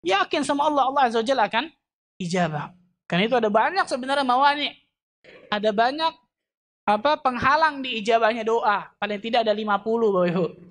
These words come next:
Kalau kita bahas sekarang sampai seminggu ke depannya. <laughs> Ada lima puluh paling tidak, apa, ah, mawani al-istijabatud du'a, penghalang-penghalang diijabahnya doa seseorang. Di antaranya ini nih, ketika dirinya berdoa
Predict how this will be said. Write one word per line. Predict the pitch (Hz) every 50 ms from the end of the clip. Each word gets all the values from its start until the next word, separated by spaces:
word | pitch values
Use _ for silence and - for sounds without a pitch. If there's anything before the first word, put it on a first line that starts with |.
| - -
Kalau | 185 185
kita | 190 202 190 196 190
bahas | 196 202 202 202 196 -
sekarang | - 208 214 233 220 202 202
sampai | 208 208 208 196
seminggu | - - 220 220 214 208 202
ke | 202 202 208
depannya. | 208 - 220 - - 262 285 - 254 220 196 170 214 240 220 180 180 - - - 587 - 175 180
<laughs> | 180 175 170 170 160 - - - - - - - - _ - -
Ada | 185 202 220
lima | 226 240 240 247 240 247 247
puluh | - 320 320 320 320 302
paling | 277 277 262 262 247
tidak, | 277 262 262 262 302 359 - - _ _ _ _ _ _ _ _ _ _ _ _ _ _ _ _ _ _ -
apa, | - 196 196 208 233 247 277 302 302 262
ah, | 233 208 202 190 190 180 180 185
mawani | 185 190 202 226 233 240 254 269 277 262 -
al-istijabatud | 214 220 233 214 - - 226 185 190 220 226 220 202 202 - 202 185
du'a, | 175 185 185 202 208 185 151 - - -
penghalang-penghalang | - 185 180 190 214 226 226 214 208 208 202 190 185 202 214 226 254 285 311 294 - _ _ _ _ _ _ _ _
diijabahnya | - 202 202 202 180 180 190 185 202 208 202 208 196
doa | 202 208 196
seseorang. | 175 185 180 - 190 190 185 190
Di | 208
antaranya | 214 208 220 240 254 269 277 285 269 262
ini | 247 226 202 196 190
nih, | 175
ketika | 190 180 220 - 208
dirinya | 196 208 220 233 262 277 277 262
berdoa | 240 247 240 240 277 285 302 311 349